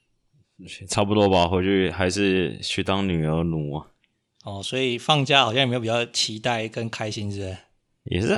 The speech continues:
Speaker 1: 还 OK 啦，期待看到小孩啊。
Speaker 2: 哦，那挺不错的啊。我先问你个问题啊，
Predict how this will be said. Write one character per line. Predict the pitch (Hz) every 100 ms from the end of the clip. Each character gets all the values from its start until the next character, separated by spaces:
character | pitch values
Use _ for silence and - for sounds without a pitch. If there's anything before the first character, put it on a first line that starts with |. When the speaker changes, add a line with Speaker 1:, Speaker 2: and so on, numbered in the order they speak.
| 285
Speaker 1:
还 | 139
OK | - 190 202
啦， | 196 143
期 | 131 -
待 | 139 165
看 | -
到 | 160 151
小 | 123
孩 | 101 98
啊。 | 104 107 - - - _ _
Speaker 2:
哦， | 98 95
那 | 180
挺 | 180 113 101
不 | 110
错 | 135 117
的 | 107
啊。 | 107 107 _ _ _ _ _
我 | - 127 160
先 | - 247
问 | 269
你 | 151
个 | 117
问 | 123
题 | 110 101
啊， | 92 95